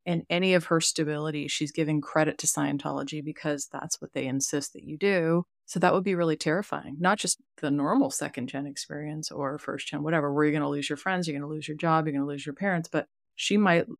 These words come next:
lose what she thinks is holding her together because they've tricked her into believing that.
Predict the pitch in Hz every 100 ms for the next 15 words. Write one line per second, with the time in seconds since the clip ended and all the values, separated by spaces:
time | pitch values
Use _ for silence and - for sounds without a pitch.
0 | _ 220 165 165 160 160 165 151 - -
1 | 151 - 175 175 - 143 139 160 147 147
2 | 160 143 147 156 139 135 - 160 - 160
3 | 165 139 - - - 180 - - - 156
4 | - 151 143 156 147 135 151 139 143 143